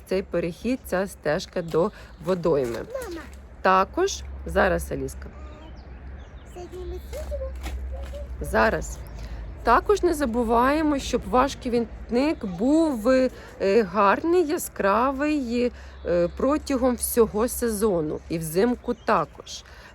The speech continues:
Speaker 1: Пенісетум, злакові обрізаються навесні, тому взимку вони створюють такий також гарний дизайн.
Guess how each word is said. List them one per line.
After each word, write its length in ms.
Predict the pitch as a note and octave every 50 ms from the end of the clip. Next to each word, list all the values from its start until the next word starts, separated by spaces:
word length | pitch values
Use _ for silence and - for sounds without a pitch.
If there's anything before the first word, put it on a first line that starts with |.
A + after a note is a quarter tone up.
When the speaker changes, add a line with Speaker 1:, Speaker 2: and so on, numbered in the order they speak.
| - -
Speaker 1:
Пенісетум, 880 | G3 F#3+ G3+ G#3 G#3+ G3+ - - G3+ G3 A3+ C4+ C#4+ - - E4+ D#4 D4
злакові 840 | G3+ F3+ G3 F#3+ F3+ F3 F#3+ G3 - - C4 C4 A#3+ C4+ D4 D4 - - - - - - -
обрізаються 960 | - F#3+ F#3 F3+ F#3+ F#3 E3+ E3 F#3 G#3 A#3 B3 B3 A#3 - - - G3+ G3 - -
навесні, 680 | D3+ D#3 F3+ G3 G#3 F#3+ G#3 G3+ - - - D#3+ C#3+ C3 - -
тому 220 | D#3 D#3 F3 F3
взимку 600 | E3+ G#3 G#3 G#3 B3+ D4+ F#4 A4 A#4 - - F#4+
вони 280 | C#4+ G#3+ A3 A#3 C4 D4+
створюють 640 | D4 - - G3+ G3 A3+ C4 C4 C4 B3 A#3 G#3+
такий 340 | - - F#3 - - - F#3+
також 440 | F#3 - F#3 F#3+ G3 - A3+ F#3+ F3
гарний 420 | E3+ E3 F3+ F3+ G3 G3 F#3+ F#3
дизайн. 500 | F3+ E3 F3 E3+ E3 E3 D3 C3 B2 -